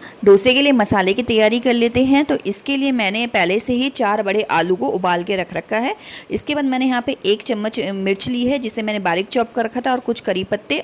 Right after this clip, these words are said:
और तेज पत्ता लिया है। मैंने यहाँ पे एक चम्मच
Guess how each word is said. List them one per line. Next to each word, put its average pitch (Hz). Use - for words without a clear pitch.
और 190
तेज 185
पत्ता -
लिया 165
है। 190
मैंने 220
यहाँ 285
पे 294
एक 214
चम्मच 247